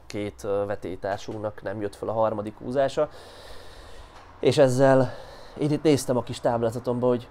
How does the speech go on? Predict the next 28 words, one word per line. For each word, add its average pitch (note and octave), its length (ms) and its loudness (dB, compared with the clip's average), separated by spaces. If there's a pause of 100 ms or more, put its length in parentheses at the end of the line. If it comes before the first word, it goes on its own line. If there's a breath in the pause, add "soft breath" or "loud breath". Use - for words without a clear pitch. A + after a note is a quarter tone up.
baszki, C3+ 320 0
akkor A#2 200 -6
Tomi D3 200 -4
megnyerte, F#2+ 520 -4
igaz? D3+ 260 -4
Magyar G2+ 320 -2
bajnok F#2 300 -6
lett F#2+ 180 -6
a A2 40 -8
Tomi. F#2+ 280 -6 (280 loud breath)
Á, B2+ 180 -4
ne, B2+ 100 -2
nem B2 280 -6
tudom, G#2+ 220 -6
nehogy C3 240 2
véletlen B2 320 0
elszámoljak G2+ 680 0
valamit, A#2 260 2
mert C3+ 120 0
tudjátok, C#3 380 2
így D3+ 60 0
nem E3+ 180 4
tudtam C3 320 0
megbizonyosodni B2 680 2
arról, A#2 300 8
hogy A#2 140 2
most A#2+ 200 -4
ténylegesen, A#2+ 640 2